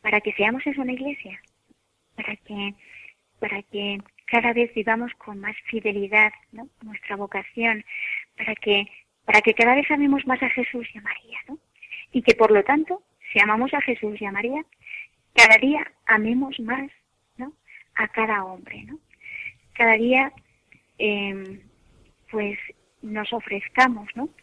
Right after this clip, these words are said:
Y, y, y eso no quiere decir simplemente unas palabras, ¿no? Es decir, en el fondo, el corazón de la Clarisa es por donde tiene que pasar,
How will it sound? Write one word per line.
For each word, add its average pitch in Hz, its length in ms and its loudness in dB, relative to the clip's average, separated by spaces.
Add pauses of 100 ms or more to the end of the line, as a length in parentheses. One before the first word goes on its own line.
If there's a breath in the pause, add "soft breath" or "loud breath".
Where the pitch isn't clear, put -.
(160)
Y, 208 260 -8 (480 loud breath)
y, 208 260 -6 (260)
y 208 380 -2
eso 240 140 2
no 262 140 2
quiere 214 300 6
decir 208 340 4
simplemente 214 380 -6
unas 202 180 0
palabras, 202 560 -2
¿no? - 80 -12 (400 loud breath)
Es - 60 -20
decir, 220 200 -2
en 214 80 4
el 202 140 2
fondo, 254 300 2
el 247 100 2
corazón 226 420 0
de 262 60 -4
la 262 100 -2
Clarisa 247 480 0
es 240 120 -6
por 240 160 -6
donde 214 180 -2
tiene 226 260 -2
que - 140 -8
pasar, - 400 -6